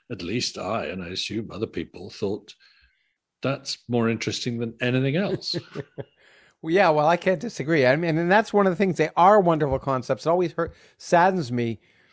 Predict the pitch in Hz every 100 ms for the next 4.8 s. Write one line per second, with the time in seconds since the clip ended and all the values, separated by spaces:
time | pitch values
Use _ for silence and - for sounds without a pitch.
0 | _ _ _ 127 135 131 147 - 135 131
1 | 151 143 160 135 113 - 127 131 131 -
2 | - - 131 - 117 - - 214 143 -
3 | 113 107 104 107 107 - 156 139 143 -
4 | 135 131 127 - 196 190 175 143